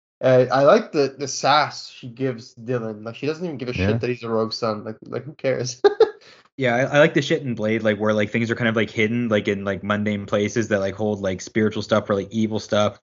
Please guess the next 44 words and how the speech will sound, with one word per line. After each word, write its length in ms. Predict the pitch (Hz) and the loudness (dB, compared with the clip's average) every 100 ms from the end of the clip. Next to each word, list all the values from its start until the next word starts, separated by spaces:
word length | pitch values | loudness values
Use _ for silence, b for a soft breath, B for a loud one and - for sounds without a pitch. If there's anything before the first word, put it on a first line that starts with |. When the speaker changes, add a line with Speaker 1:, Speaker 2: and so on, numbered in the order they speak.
| _ | _
Speaker 3:
yeah, 220 | 82 76 - | -16 -12 -10
like 120 | 104 | -6
the 80 | 110 | -4
undead 320 | 104 104 104 | -2 0 -2
or 60 | 98 | 0
stuff 240 | 127 117 | 0 0
you'd 100 | 107 | 0
see 80 | 110 | -2
in, 120 | 101 | -2
like, 260 | 92 92 B B B - | -4 -8 B B B -12
uh, 60 | 104 | -8
like, 140 | 95 | -2
Men 120 | 113 | 0
in 80 | 107 | 2
Black 280 | 104 101 98 | 2 0 -2
and 80 | 95 | -4
stuff 240 | 101 87 | -6 -4
like 160 | 92 90 | -8 -4
that, 160 | 95 | -4
where 100 | 98 | -4
it's 160 | 101 - | -4 -2
where 160 | 113 110 | 0 0
you, 300 | 104 107 98 | 0 -4 -4
it's, 300 | 110 104 - - | -6 -6 -12 -16
you 340 | 110 - 123 | -18 -6 -2
wouldn't 220 | 113 107 | 0 0
think 160 | 104 104 | -2 -4
to 60 | 98 | -4
find 400 | 107 101 98 92 | -2 -2 -2 -6
such 140 | 95 | -6
supernatural 760 | - 98 98 95 90 98 92 92 | -8 -6 -4 -4 -4 -4 -4 -4
or 140 | 92 | -6
sci-fi 460 | 87 98 90 90 92 | -8 -6 -6 -6 -8
stuff. 280 | - 92 90 | -8 -10 -10
I, 160 | 104 104 | -10 -6
I 80 | 107 | -4
think 240 | 101 95 - | -2 -4 -2
this 140 | 104 | -2
whole 360 | - 110 107 101 | 2 2 2 0
Crystal 240 | - 110 98 | -4 -2 -2
Shop 400 | 107 98 92 - | -2 -2 -4 -6
concept 460 | 107 95 101 95 | -4 -2 -2 -4
of 80 | 92 | -6
storing, 380 | - 113 110 92 | -2 2 2 0